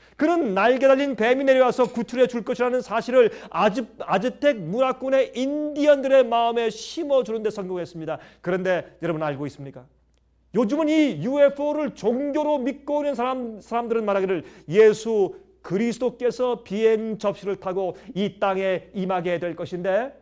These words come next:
그 임하게 되는 현상을 The Region of the Winged Serpent,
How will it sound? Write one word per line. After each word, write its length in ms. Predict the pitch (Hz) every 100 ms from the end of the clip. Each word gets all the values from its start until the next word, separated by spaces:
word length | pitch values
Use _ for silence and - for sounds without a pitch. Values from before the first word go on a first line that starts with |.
| _ _ _ _ -
그 280 | 202 277 294
임하게 720 | 175 226 262 269 262 269 269
되는 380 | 247 269 254 202
현상을 960 | - 247 262 254 269 269 196 - - -
The 160 | 220 233
Region 920 | 202 254 320 330 311 339 330 320 320 - - -
of 240 | 277 285
the 300 | 294 285 254
Winged 520 | 185 277 285 285 285 269
Serpent, 880 | - 247 196 - 156 131 110 -